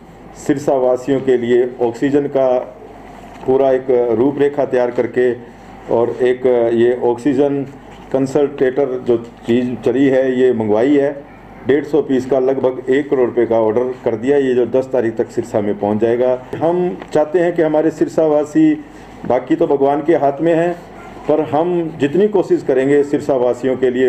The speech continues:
उतनी थोड़ी है। और चौबीस घंटे भाई गोपाल कांडा जी तैयार हैं। ये जहां हॉस्पिटल में ज़रूरत होगी, ये बाबा तारा कुटिया से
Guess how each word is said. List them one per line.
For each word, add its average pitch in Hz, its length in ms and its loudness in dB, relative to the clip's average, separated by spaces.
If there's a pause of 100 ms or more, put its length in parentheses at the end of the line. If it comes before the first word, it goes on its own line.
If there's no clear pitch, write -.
उतनी 131 320 0
थोड़ी 127 300 0
है। 120 440 -2 (280)
और 120 280 -2 (180)
चौबीस 165 320 0
घंटे 127 280 0
भाई 113 180 0
गोपाल 107 280 -2
कांडा 98 200 -4
जी 92 120 -4
तैयार 76 260 -4
हैं। 71 60 -14 (1300)
ये 349 440 4 (1600)
जहां 139 320 0
हॉस्पिटल 139 440 0
में 151 160 2
ज़रूरत 143 320 0
होगी, 139 340 2 (840)
ये 139 140 4
बाबा 143 240 0
तारा 151 280 2
कुटिया 147 340 0
से 147 360 2